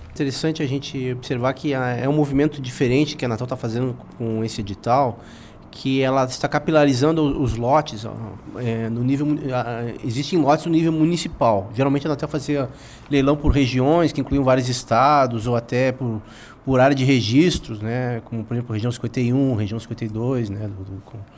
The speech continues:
área, são áreas maiores, mas agora a Anatel resolveu, ah,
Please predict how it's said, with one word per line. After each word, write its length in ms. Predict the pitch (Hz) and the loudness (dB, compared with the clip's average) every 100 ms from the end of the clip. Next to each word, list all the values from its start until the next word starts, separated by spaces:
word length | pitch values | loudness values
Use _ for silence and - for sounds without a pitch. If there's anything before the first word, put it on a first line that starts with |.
| - - - - | -20 -20 -20 -10
área, 400 | 117 101 110 101 - | -4 -4 -4 -6 -8
são 280 | - 107 107 | -4 -2 0
áreas 260 | 110 113 | 0 0
maiores, 600 | 117 113 104 120 156 151 - - - | 0 0 4 4 2 0 -10 -14 -4
mas 160 | 135 135 | 0 2
agora 340 | 135 131 143 | 4 6 6
a 40 | 160 | 6
Anatel 340 | 156 160 151 | 4 2 2
resolveu, 760 | 156 160 135 139 147 151 147 - | 2 0 2 2 4 2 0 0
ah, 420 | 131 131 127 123 | 2 4 4 2